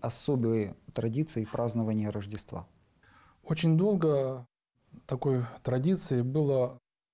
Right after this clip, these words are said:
Speaker 2: паломничество, причём пешее паломничество православных христиан из Иерусалима в Вифлеем. И это паломничество накануне Рождества Христова возглавлял православный патриарх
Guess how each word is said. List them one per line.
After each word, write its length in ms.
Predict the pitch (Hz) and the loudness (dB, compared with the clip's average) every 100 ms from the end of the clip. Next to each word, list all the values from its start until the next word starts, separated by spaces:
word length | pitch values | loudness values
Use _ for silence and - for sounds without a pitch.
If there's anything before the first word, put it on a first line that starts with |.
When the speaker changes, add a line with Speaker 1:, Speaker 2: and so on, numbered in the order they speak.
| _ _ | _ _
Speaker 2:
паломничество, 880 | 135 156 160 135 120 117 - 117 | 0 2 4 2 0 -4 -6 -8
причём 520 | 117 123 - - 131 123 - - | -8 -12 -14 -6 -4 -6 -10 0
пешее 380 | 147 117 117 | 0 2 -2
паломничество 920 | 110 _ 123 143 147 131 120 - 120 120 _ _ _ _ _ _ _ _ _ | -4 _ -2 0 0 -2 -6 -4 -4 -6 _ _ _ _ _ _ _ _ _
православных 800 | 123 120 120 131 123 117 113 - _ _ _ _ _ _ | -2 -2 0 0 2 0 -4 -12 _ _ _ _ _ _
христиан 720 | - 120 - 143 160 151 - | -6 -6 0 2 2 0 -2
из 220 | 123 120 | -4 -2
Иерусалима 800 | 117 117 117 127 135 135 120 120 _ _ _ _ _ _ _ _ | -2 -2 -2 -4 -2 0 -2 -4 _ _ _ _ _ _ _ _
в 120 | 117 | -6
Вифлеем. 640 | 127 - 131 127 107 101 110 _ _ _ _ _ _ _ | -4 -2 0 2 0 -4 -10 _ _ _ _ _ _ _
И 360 | 123 120 117 117 117 | -4 -2 -2 -4 -6
это 220 | 127 123 | -6 -4
паломничество 1040 | 120 123 156 180 156 147 - 127 120 123 - _ _ _ | -2 0 2 2 2 -2 -4 -2 -2 -2 -14 _ _ _
накануне 520 | 120 123 127 131 123 | -6 -4 0 0 0
Рождества 440 | 120 120 120 - 127 | 0 -2 -4 -2 -2
Христова 580 | 131 120 - 156 127 113 | -2 -4 0 0 0 -2
возглавлял 380 | 117 120 139 | -4 0 0
православный 540 | 139 120 113 - 127 120 | 0 -2 -2 0 -2 -2
патриарх 580 | 123 120 123 113 - | -6 -4 -4 -4 -8